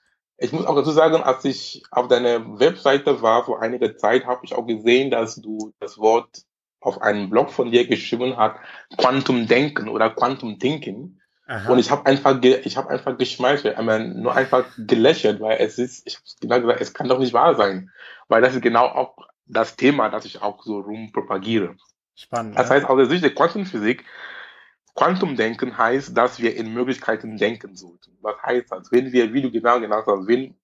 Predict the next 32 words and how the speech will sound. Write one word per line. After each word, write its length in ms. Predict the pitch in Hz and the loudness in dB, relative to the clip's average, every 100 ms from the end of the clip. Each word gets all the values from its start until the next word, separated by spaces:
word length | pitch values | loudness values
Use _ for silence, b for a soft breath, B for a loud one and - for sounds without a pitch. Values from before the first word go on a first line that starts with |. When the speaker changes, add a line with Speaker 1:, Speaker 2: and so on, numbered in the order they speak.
| - - | -20 -6
Speaker 1:
wenn 240 | 110 120 | -2 0
man 220 | 117 113 | 0 2
sehr 180 | 110 104 | 0 0
tief 500 | - 143 160 160 - | -2 0 2 0 -2
in 140 | 123 | -4
die 360 | 120 120 113 110 b b b b b | 0 2 2 -2 b b b b b
Wissenschaft 540 | 113 131 135 131 110 107 | 0 2 2 0 0 4
geht, 220 | 113 92 | 4 4
sprich 400 | - - 123 127 | 0 2 2 2
in 100 | 117 | 2
diesem 220 | 120 120 | 2 2
Fall 420 | - 131 131 113 | 2 4 4 2
in 80 | 110 | -2
dem 160 | 110 113 | -4 -2
Atom 600 | 110 - 143 147 127 104 | -4 2 4 4 4 0
geht, 200 | 95 95 | -4 -4
in 80 | 104 | -6
dem 100 | 110 | -6
Atomkern 720 | 107 - 135 151 147 - 101 | -6 0 0 0 -4 -4 -4
reingeht, 680 | 95 104 113 101 90 - - _ _ _ _ _ - | -4 -4 -6 -10 -16 -16 -20 _ _ _ _ _ 0
wir 140 | 117 | 2
Speaker 2:
Mhm. 40 | 107 | 4
Speaker 1:
sagen, 320 | 120 143 143 | 4 2 -2
es, 200 | 120 104 | -6 -8
sie, 180 | 127 110 | -10 -10
sie 120 | 117 | -8
bestehen 280 | 113 - 139 | -6 -4 -2
aus 240 | 127 117 - | 0 0 -2
Elektronen, 720 | 110 - - 123 131 139 139 | -8 -8 -4 -2 -2 -4 -6
Protonen 400 | 123 110 123 131 | -8 -6 -6 -4
und 140 | 123 | -4
Neutronen. 680 | 117 110 - 123 110 92 92 | -6 -8 0 0 0 -10 -18